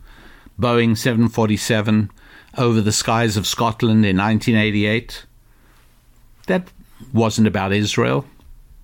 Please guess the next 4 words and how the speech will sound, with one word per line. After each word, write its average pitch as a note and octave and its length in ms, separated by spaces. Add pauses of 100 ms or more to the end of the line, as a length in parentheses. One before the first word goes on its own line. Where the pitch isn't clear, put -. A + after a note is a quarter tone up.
(760)
When, A2 520
um, G#2+ 540 (1000)
Muslims A#2+ 880 (140)
bombed A#2+ 840